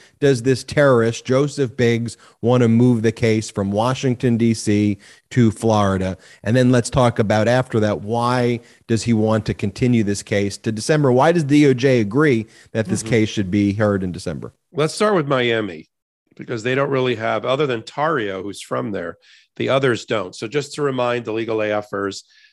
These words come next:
Speaker 2: these Proud Boys are joined together in an indictment under a conspiracy to commit seditious, uh, seditious overthrow of the, of the country.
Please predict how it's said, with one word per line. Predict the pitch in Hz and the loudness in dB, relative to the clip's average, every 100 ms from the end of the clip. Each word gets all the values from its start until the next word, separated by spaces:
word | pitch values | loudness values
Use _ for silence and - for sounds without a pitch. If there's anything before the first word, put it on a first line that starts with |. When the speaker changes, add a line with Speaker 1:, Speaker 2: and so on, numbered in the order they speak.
| _ - | _ -8
Speaker 2:
these | 123 131 135 | -4 -4 -4
Proud | 143 131 123 | -2 -2 0
Boys | 120 117 110 | -2 -2 -2
are | 110 | -6
joined | - 110 110 | -6 -4 -4
together | 113 113 110 110 113 | -4 -2 -2 0 -2
in | 110 | -4
an | 107 | -4
indictment | 101 98 107 123 107 | -6 -4 -6 -6 -8
under | 117 107 104 | -8 -6 -4
a | 101 | -6
conspiracy | 110 101 - - - 123 120 120 - 120 120 123 _ _ - | -10 -12 -14 -14 -8 -4 -2 -4 -6 -6 -6 -8 _ _ -18
to | 117 | -12
commit | 120 110 - | -8 -6 -6
seditious, | 110 98 107 - 104 - - | -10 -6 -6 -6 -10 -12 -12
uh, | 104 101 - | -8 -8 -8
seditious | - 98 - 101 107 - | -10 -12 -10 -10 -10 -8
overthrow | 127 107 107 107 101 | -6 -6 -6 -6 -6
of | - | -8
the, | 101 | -12
of | 104 101 | -10 -10
the | |
country. | 110 101 92 95 | -10 -10 -10 -14